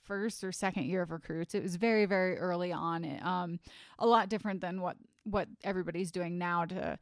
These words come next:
to get recruited and all that. You know, when I was a junior, I didn't even know this was a thing. And,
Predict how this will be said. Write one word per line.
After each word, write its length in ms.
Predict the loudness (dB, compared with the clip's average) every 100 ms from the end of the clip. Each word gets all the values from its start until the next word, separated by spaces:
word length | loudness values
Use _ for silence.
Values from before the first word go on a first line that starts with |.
| -12 -20 -14 -4
to 80 | 0
get 160 | 0
recruited 400 | 0 0 2 2
and 200 | 0 0
all 140 | -2 0
that. 300 | 2 2 2
You 80 |
know, 120 | -2 0
when 160 | 0
I 140 | 0 0
was 160 | 0
a 60 | 0
junior, 340 | -2 -4 -2
I 80 | -2
didn't 200 | 0 2
even 140 | 4
know 120 | 6 6
this 160 | 2
was 160 | 0 -2
a 80 | 0
thing. 400 | 2 4 2 -2
And, 520 | 0 2 2 0